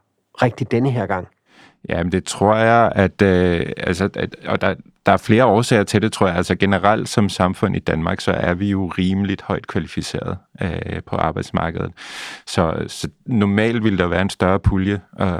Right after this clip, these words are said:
Speaker 2: at vælge imellem der. Øh, men jeg tror, du har ret i,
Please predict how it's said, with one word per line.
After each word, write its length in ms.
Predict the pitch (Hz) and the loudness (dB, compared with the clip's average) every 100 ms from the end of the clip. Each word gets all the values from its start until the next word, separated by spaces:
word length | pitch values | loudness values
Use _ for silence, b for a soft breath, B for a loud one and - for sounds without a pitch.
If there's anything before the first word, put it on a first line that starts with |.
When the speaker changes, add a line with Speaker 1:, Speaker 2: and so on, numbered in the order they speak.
| - | -4
Speaker 2:
at 120 | 87 | -4
vælge 200 | 85 90 | -2 -2
imellem 260 | 87 85 85 | -2 -4 -6
der. 200 | 92 95 B B B B B - | -8 -8 B B B B B -2
Øh, 420 | 92 87 85 82 | 0 2 0 -2
men 240 | 92 98 92 | 0 2 2
jeg 120 | 92 | 0
tror, 200 | - 87 | 0 0
du 80 | 85 | 0
har 140 | 78 | 2
ret 220 | 87 113 | 2 2
i, 220 | 110 - | 0 0